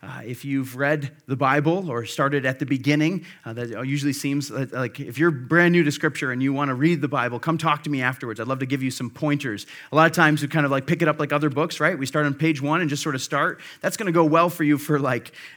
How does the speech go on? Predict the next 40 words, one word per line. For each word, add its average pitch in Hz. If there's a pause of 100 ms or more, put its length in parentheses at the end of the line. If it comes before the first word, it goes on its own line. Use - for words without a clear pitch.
ah, 170
a 156
while, 147 (240)
and 135
then 147
you're 151
gonna 143
kind 143
of, 127
um, 123
you 143
know, 123
run 143
into 156
some 143
questions 147
there. 113
And 127
so -
there's, 156 (280)
there's 160
some 180
other 208
ways, 156
but, 151
but, 170
but 196
if 175
you've 175
read 262
the 240
Bible, 151
you 165
know 196
that 190
it 165
says, 175
"In 233
the 208
beginning." 170